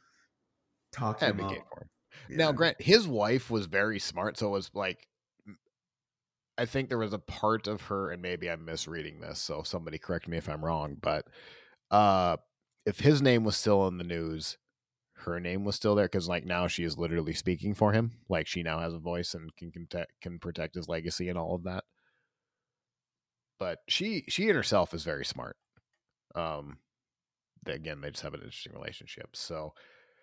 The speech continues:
Speaker 2: <sighs> this is a hard score, 'cause I do, I do like it. So, like, I kinda wanna give it a positive score, 'cause I am, I am thoroughly entertained by him.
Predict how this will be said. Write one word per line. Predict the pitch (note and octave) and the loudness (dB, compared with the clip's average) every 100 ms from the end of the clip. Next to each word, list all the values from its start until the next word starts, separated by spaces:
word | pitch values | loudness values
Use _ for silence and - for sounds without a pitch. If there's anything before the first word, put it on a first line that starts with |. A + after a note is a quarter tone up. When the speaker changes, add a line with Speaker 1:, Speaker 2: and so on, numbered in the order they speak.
| _ _ _ _ _ _ _ | _ _ _ _ _ _ _
Speaker 2:
<sighs> | - - - - - | -20 -20 -20 -20 -10
this | C#3+ G3+ | -4 -2
is | E4 | 0
a | |
hard | A3 G3+ F#3+ | -2 -2 -2
score, | - F#2+ D#2+ - - | -2 -4 -6 -8 -4
'cause | C3+ | -2
I | C3 | 0
do, | C3+ B2+ E3+ F3 E3+ D3 _ _ _ _ _ _ _ _ - | 0 0 0 0 -2 -4 _ _ _ _ _ _ _ _ -8
I | A#2+ | -8
do | G2+ D3 D#3+ | -4 -4 -2
like | F2 F#2 - | -2 -4 -4
it. | F3 - - - _ _ _ _ _ _ _ _ _ _ _ _ _ _ _ _ _ _ | -6 -6 -10 -14 _ _ _ _ _ _ _ _ _ _ _ _ _ _ _ _ _ _
So, | - C#3+ | -2 2
like, | C3 A2+ - | 2 0 0
I | B2 | -2
kinda | B2 - C3 D#3+ A3+ | -2 -4 -2 -2 0
wanna | E3+ C#3 D#3+ | 0 -2 -2
give | C3+ G2+ B2 | -4 -4 -2
it | |
a | A2+ | -4
positive | - F2 A2 A#2 G2+ | -4 -4 -4 -4 -2
score, | - - F2+ A#2+ | -2 -2 -2 -2
'cause | B2 | 2
I | A2+ G2+ - _ | 2 2 -2 _
am, | D3+ E3+ | 2 2
I | - A2 | 2 0
am | G2+ | 0
thoroughly | - - G3 F#3+ D#3 G2+ | -6 0 4 4 4 0
entertained | G#2 F#2+ - F#2 E2+ | -4 -6 -6 -6 -4
by | D#2 D#2+ | -6 -6
him. | D2 D2 | -6 -12